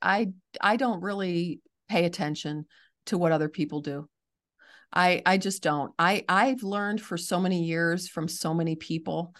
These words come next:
and heard so many, uh, solutions that other people offer that I then just created my own. Right. I, I, I think about myself and my view of the world of being a crystallizer, a brand and business crystallizer, drawing your brilliance on a cocktail napkin to be your foundation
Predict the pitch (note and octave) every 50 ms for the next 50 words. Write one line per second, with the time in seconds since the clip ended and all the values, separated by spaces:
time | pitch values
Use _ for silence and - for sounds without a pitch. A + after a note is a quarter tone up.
0 | - - _ - - E3 E3 E3+ D#3+ - G3+ F3 F3 E3+ E3 F3 E3 - - -
1 | - - - D#3+ D#3+ E3 E3 E3 E3+ E3 E3 D#3+ E3 D3+ C#3+ - - - - D3
2 | C#3 C#3 C#3 C3+ A2+ A2 - - - - E3+ E3+ F3 E3+ F3 E3+ - - E3+ E3
3 | F3 F3+ - D#3+ D3 D3+ D3+ D#3 D3+ - - D#3+ - D3+ - G#2 C#3+ C#3+ D3 -
4 | - D#3 D#3 D#3 D#3 - D#3+ D#3+ D3+ C#3+ C#3+ C#3+ - - D3 D3+ D3+ D#3+ E3 E3+
5 | F3 F3 E3+ - E3 D#3+ D#3 D#3 D#3 D3+ D3 - - - D#3+ D3+ D3 C#3+ C#3 C#3
6 | D#3+ D3+ D3 C#3 A#2 A#2 A#2+ C#3+ - - _ _ - D#3+ D3+ D3+ D3+ D3+ - E3
7 | E3 F3+ - - - E3 E3 - - - - E3 E3+ F3+ F3+ - G3 G3 - E3+
8 | D#3+ D3+ - - C#3+ C#3+ D3 - - E3 E3+ E3+ - - - - - - G3 F#3+
9 | F#3+ F#3 F#3 G#3+ A#3+ B3 - G#3 G#3+ G#3+ G#3+ G#3 F#3 F#3 G3 F3 F3 F3 F#3 G3
10 | G3 F3 E3+ E3+ D#3 D#3 - - D#3+ D#3 E3 E3+ E3 - - A#3 A#3 - - D#3+
11 | D3 C#3 C3 D3 D3+ D#3+ E3 F#3+ F#3+ - E3 E3 E3+ E3+ D3 D3+ D#3+ F3+ F#3+ G3
12 | F3 E3 E3+ E3+ E3 E3+ - - G3+ G3+ - - F3+ D#3+ D#3 D#3+ E3 D#3+ D#3+ D#3+
13 | C#3+ C#3 C#3+ D3 F3+ F3 F3+ F3 D#3 D3 D3 D3 D#3+ E3 E3 D#3+ E3 E3+ - G3+
14 | G#3+ A#3+ - G3 D#3 D#3+ E3+ D#3+ D#3 - - E3+ E3+ F3 D3+ - D#3 D#3 D#3 D#3+
15 | D#3 - D#3+ D3+ D3+ D3+ D#3+ F3 G3 - - E3 D#3+